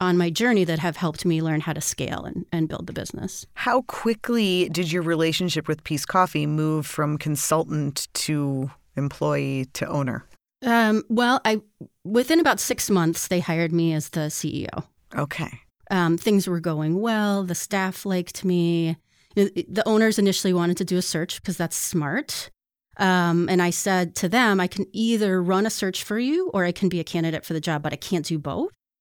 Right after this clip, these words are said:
Speaker 1: So you're gonna need to choose."
Speaker 2: Hmm.
Speaker 1: Um, and that was a, that was a tough conversation, but important to me because I need to, you know, wake up and feel good about <laughs> myself in the morning that I'm
Speaker 2: Sure.
Speaker 1: not conflicted.
Speaker 2: Yeah.
Speaker 1: Um, so they ended up offering me the job ultimately.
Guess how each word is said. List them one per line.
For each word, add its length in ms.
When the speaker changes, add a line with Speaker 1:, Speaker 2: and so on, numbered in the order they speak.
Speaker 1:
So 120
you're 60
gonna 180
need 160
to 100
choose." 600
Speaker 2:
Hmm. 300
Speaker 1:
Um, 580
and 240
that 100
was 120
a, 80
that 180
was 120
a 40
tough 240
conversation, 680
but 200
important 560
to 120
me 220
because 280
I 140
need 120
to, 180
you 100
know, 140
wake 320
up 160
and 160
feel 140
good 120
about 160
<laughs> 80
myself 260
in 100
the 80
morning 240
that 120
I'm 60
Speaker 2:
Sure. 160
Speaker 1:
not 80
conflicted. 500
Speaker 2:
Yeah. 260
Speaker 1:
Um, 520
so 140
they 140
ended 240
up 140
offering 340
me 100
the 120
job 240
ultimately. 600